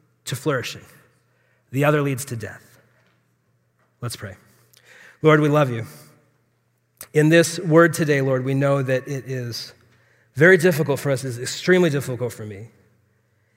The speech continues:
as I see you pairing together a bunch of misfits. And yet we know it's for our good, and so we submit ourselves to you. Let us not be quick to offense. Let us not be quick to fear. Rather, let us be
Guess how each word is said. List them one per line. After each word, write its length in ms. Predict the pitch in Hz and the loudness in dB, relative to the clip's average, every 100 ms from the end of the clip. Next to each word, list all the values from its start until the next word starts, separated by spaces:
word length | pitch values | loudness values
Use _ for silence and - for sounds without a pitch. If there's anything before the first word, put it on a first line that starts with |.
| - | -6
as 160 | 143 135 | -2 0
I 80 | |
see 240 | 135 - 143 | -2 -2 -2
you 260 | 139 165 | 0 0
pairing 480 | 165 - 160 165 165 | 0 -2 2 2 2
together 320 | 156 147 143 | 0 0 0
a 60 | 139 | -2
bunch 180 | 139 127 | -4 -6
of 80 | 123 | -6
misfits. 640 | 117 - 107 113 - _ _ _ _ _ _ _ _ _ 147 | -8 -10 -18 -20 -20 _ _ _ _ _ _ _ _ _ -2
And 120 | 147 | 0
yet 140 | 147 | 2
we 100 | 151 | 2
know 180 | 151 156 | 2 2
it's 120 | 147 | 0
for 200 | - 131 | -4 -2
our 100 | 123 | -2
good, 240 | 110 104 107 | -4 -10 -12
and 140 | 110 | -10
so 120 | 139 | -8
we 80 | 127 | -8
submit 320 | 120 131 131 | -6 -4 -2
ourselves 400 | 123 - 117 104 | -2 -6 -10 -10
to 120 | - | -16
you. 200 | 101 95 - _ _ _ _ _ _ _ _ _ - | -18 -18 -20 _ _ _ _ _ _ _ _ _ -2
Let 140 | 147 | 0
us 140 | 147 156 | 0 2
not 160 | 147 | 2
be 100 | 139 | 0
quick 240 | 135 156 - | -4 -4 -2
to 120 | 151 | -4
offense. 680 | - 143 135 - - - _ _ _ _ _ _ - | -4 -6 -6 -10 -18 -20 _ _ _ _ _ _ -4
Let 120 | 143 | -2
us 120 | 131 | 0
not 160 | 156 147 | 0 0
be 120 | 139 | -2
quick 260 | - 151 - | -4 -6 -6
to 100 | 135 | -10
fear. 400 | - 127 120 - _ _ _ _ _ _ - | -8 -8 -10 -14 _ _ _ _ _ _ -2
Rather, 320 | 143 143 139 | 0 2 0
let 160 | 139 135 | -2 -2
us 180 | 131 123 | -4 -6
be 360 | 139 127 127 | -6 -6 -8